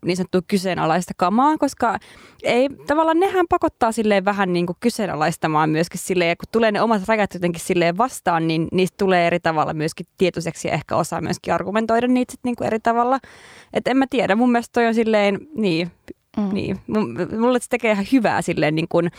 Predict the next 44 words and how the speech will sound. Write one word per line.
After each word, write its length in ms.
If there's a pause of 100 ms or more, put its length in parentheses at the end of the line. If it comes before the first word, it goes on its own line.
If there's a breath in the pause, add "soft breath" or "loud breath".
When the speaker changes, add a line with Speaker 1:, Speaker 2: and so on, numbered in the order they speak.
(240 loud breath)
Speaker 1:
joutua 300
tommosiin 360
tilanteisiin, 600
missä, 320 (340 loud breath)
missä 280
niin 180
kun 240
vaikka 200
kuuntelee 420
jotain, 340
mitä 180
ei 140
voi 120
suoralta 400
käsin 200
sanoa, 320
että, 320 (180 soft breath)
että 160
tää 100
on 80
ihan 140
tätä 260
paskaa 460
tai 140
että 100
tää 120
on 80
silleen 340
niin 120
kun 80
super, 320
super 260
jees. 440 (320 loud breath)
Koska 240
mun 100
mielestä 220
tämänhetkisessä 680
ehkä 240
sellaisessa, 520 (540 loud breath)
ää, 300
keskustelukulttuurissa 1200
on 200
vähän 260
sellaiseen 1000